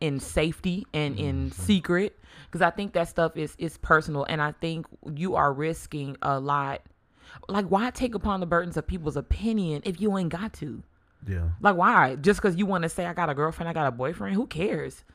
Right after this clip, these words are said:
Speaker 1: Like, who cares? Y'all's purpose is not tied together until you make covenant anyway. So
Speaker 2: Well,
Speaker 1: it's
Speaker 2: no, no, no, no, no. So that's, that's where you're wrong. I
Speaker 1: Am I
Speaker 2: disagree
Speaker 1: wrong?
Speaker 2: with that. I feel like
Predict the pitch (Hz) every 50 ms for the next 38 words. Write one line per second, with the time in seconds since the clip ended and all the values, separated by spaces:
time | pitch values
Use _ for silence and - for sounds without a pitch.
0 | _ _ _ - 170 170 170 - 247 233 - 220 208 170 143 135 135 - - -
1 | _ _ _ _ _ _ _ _ _ _ _ _ _ _ _ - 170 170 180 175
2 | - - 220 220 220 208 160 151 143 156 160 156 156 - 185 170 160 160 156 170
3 | 185 175 156 147 - 165 156 151 143 - - 165 151 151 147 135 160 202 202 165
4 | 160 156 165 185 185 - _ _ _ _ _ 113 120 127 - 113 156 - 147 156
5 | 170 143 135 135 131 127 123 110 101 95 87 85 82 85 85 87 85 - 90 85
6 | 90 95 101 98 - - 90 90 90 - - - 82 85 87 90 87 87 - -
7 | - - - - _ _ _ _ _ _ _ - - 107 104 104 104 101 101 101
8 | - 101 95 87 87 87 82 85 82 82 - - _ _ _ _ _ - - _
9 | _ _ _ _ - - 117 127 - 147 135 113 104 98 92 87 87